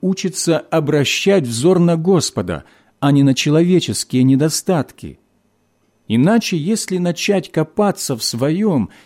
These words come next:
или, что ещё хуже, в чужом грязном белье, можно испачкаться и долго не отмыться. Епископ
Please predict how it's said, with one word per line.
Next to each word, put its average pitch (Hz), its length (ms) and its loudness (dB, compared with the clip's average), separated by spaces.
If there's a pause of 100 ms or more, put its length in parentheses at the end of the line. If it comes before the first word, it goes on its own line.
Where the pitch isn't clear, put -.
(160)
или, 170 180 2
что 190 220 0
ещё 190 340 0
хуже, 160 500 0 (220)
в - 80 -20
чужом 170 760 2
грязном 135 640 2
белье, 151 560 0 (720)
можно 117 460 0
испачкаться - 1000 -6 (600)
и 98 80 -6
долго 151 460 2
не 127 120 4
отмыться. 127 680 0 (2250)
Епископ 190 760 0